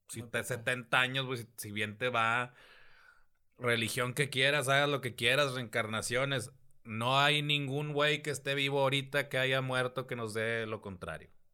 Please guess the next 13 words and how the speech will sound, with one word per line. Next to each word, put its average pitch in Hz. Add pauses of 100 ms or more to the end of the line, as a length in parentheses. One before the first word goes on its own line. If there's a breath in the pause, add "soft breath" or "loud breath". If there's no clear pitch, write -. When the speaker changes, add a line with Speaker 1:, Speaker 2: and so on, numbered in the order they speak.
Speaker 1:
Entonces, 90
todos 131
vamos 135
para 110
allá. - (140)
Speaker 2:
Sí. -
Speaker 1:
Entonces, 110
tienes 135 (360)
limitado 120
el 143
tiempo 139
para 131
hacer 120